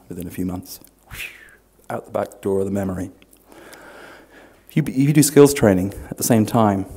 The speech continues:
as introducing a solution, suddenly I'm learning something,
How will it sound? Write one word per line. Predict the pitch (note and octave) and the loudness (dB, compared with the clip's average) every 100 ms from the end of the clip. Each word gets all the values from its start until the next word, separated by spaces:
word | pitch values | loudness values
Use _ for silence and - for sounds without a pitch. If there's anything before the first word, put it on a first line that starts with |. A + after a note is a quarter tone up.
| - | -10
as | G2+ G2 | -6 -4
introducing | G#2 G2+ G#2 A2 - G2 F#2 - - | -4 -4 -2 -2 -2 -8 -12 -18 -10
a | G2+ F#2+ F#2+ - - _ _ - - | -6 -4 -6 -10 -20 _ _ -18 -4
solution, | - G2 G#2 E3 - D#2 C#3 - - - - - | 0 2 4 2 0 -4 -6 -10 -20 -20 -20 -10
suddenly | - C3+ C#3+ C3 A#2 - - _ _ - | -4 0 2 2 -2 -8 -20 _ _ -8
I'm | G2+ | -2
learning | G#2+ C#3+ A#2+ | 0 2 2
something, | - F2 - A2 | 0 -6 -8 -10